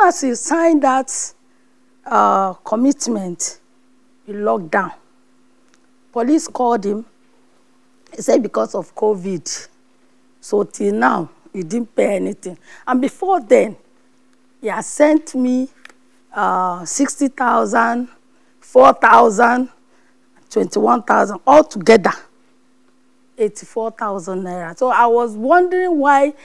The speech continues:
he's saying this money like akara money. And when I called him,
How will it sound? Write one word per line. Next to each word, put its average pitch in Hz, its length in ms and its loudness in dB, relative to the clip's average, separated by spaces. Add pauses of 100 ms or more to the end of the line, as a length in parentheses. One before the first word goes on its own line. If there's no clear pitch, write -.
(260)
he's 220 140 -6
saying 285 400 4
this 254 300 -4
money 240 360 -2
like - 480 -6 (460)
akara 190 420 -6
money. 208 400 -6 (640)
And 214 140 -4
when 311 180 2
I 254 140 0
called 262 460 -4
him, 220 220 -6